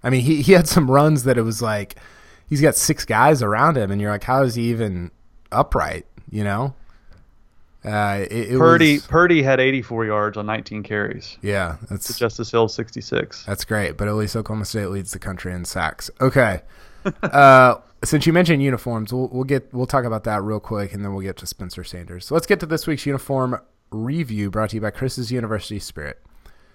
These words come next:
Speaker 1: Your one-stop Cowboy shop on Campus Corner. Be sure to shop online at chris university spirit dot com. Uh, all black with the, uh, Ed Hardy helmets.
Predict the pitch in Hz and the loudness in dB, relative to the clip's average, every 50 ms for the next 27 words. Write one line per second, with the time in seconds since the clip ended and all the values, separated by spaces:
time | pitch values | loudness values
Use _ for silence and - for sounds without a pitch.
0 | _ _ - 131 131 143 156 160 - 190 180 165 - 160 147 143 147 143 - - | _ _ -2 0 2 2 2 4 6 6 4 6 6 4 4 4 4 2 2 0
1 | 131 117 113 104 - 110 101 - 120 117 113 139 131 - - - 113 101 92 92 | 0 0 0 -2 -4 -8 -8 -8 -10 -8 -6 -8 -8 -8 -10 -10 -10 -8 -8 -8
2 | 92 101 - - 120 107 104 - - 104 95 - 107 117 123 123 110 101 95 95 | -8 -8 -6 -6 -6 -6 -6 -6 -6 -6 -4 -4 -6 -6 -4 -4 -6 -6 -8 -10
3 | - - - 123 123 120 - - - - - 117 107 101 92 101 95 - 110 101 | -12 -6 -4 -4 -4 -4 -6 -10 -14 -14 -12 -10 -10 -8 -8 -8 -8 -8 -10 -10
4 | - - - - 92 92 90 85 - - 82 82 - - 78 69 - - - _ | -10 -12 -12 -10 -10 -10 -10 -12 -12 -14 -14 -14 -12 -14 -14 -14 -16 -18 -20 _
5 | _ _ - _ _ _ _ _ - _ - - - _ _ - - - - - | _ _ -20 _ _ _ _ _ -20 _ -20 -20 -20 _ _ -20 -20 -20 -20 -20
6 | _ _ _ _ _ _ _ - - 143 143 135 131 117 - 135 151 165 156 147 | _ _ _ _ _ _ _ -4 2 4 6 6 4 4 6 6 6 8 10 10
7 | 135 127 131 131 - - - - - _ _ _ _ _ - _ - - 117 120 | 10 10 8 6 4 -2 -16 -18 -20 _ _ _ _ _ -20 _ -10 -4 -4 -4
8 | 117 - _ 123 123 117 117 117 113 113 107 107 - 117 123 120 117 127 131 127 | -4 -4 _ -6 -4 -2 -2 -2 -2 -2 -2 -4 -2 -2 0 0 2 0 2 2
9 | 127 123 123 117 110 117 120 - - - - - - | 0 0 -2 -2 -2 -4 -6 -6 -10 -16 -16 -18 -20